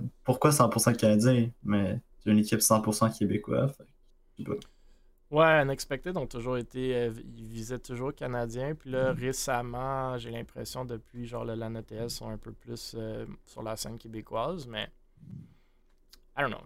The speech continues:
Speaker 2: Écoute, c'est une, c'est une décision comme ça.
Speaker 1: Ouais.
Speaker 2: Il y a, il y en a d'autres qui font, qui prennent des équipes, euh, internationales. Il y en a qui prennent des équipes locales, qui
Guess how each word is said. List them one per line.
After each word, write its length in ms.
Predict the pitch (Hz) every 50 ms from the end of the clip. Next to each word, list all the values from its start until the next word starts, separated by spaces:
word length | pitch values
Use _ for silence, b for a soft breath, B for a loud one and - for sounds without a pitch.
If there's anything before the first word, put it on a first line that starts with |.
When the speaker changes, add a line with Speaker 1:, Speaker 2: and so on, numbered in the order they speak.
| - -
Speaker 2:
Écoute, 220 | 117 110 - -
c'est 260 | - - - - - 110
une, 120 | 110 113
c'est 160 | - - 120
une 60 | 117
décision 580 | 113 120 113 117 - 117 110 120 123 127 127 120
comme 220 | - 117 117 113
ça. 320 | 110 - 127 110 120 120 117
Speaker 1:
Ouais. 100 | 113 117
Speaker 2:
Il 60 | 113
y 40 | 113
a, 60 | 110
il 80 | 110 110
y 80 | 110 110
en 160 | 110 110 110
a 80 | 110
d'autres 320 | 107 107 113 117 117 117 -
qui 120 | - -
font, 760 | - _ - 107 110 110 110 110 113 110 110 110 107 113 113 107 -
qui 80 | _
prennent 180 | _ - 120 113
des 220 | 113 113 107 110
équipes, 320 | 107 - - 117 113 107 - _ -
euh, 260 | 113 107 107 107 107
internationales. 920 | 107 101 - 107 107 104 104 95 - - 107 107 107 110 110 113 117 113
Il 20 | 110
y 40 | 107
en 80 | 104
a 80 | 107 104
qui 100 | 104 -
prennent 200 | _ - 110 107
des 140 | 104 101 104
équipes 280 | 104 101 - 107 104
locales, 600 | 113 107 104 98 - 110 104 104 104 104 104 104 -
qui 100 | -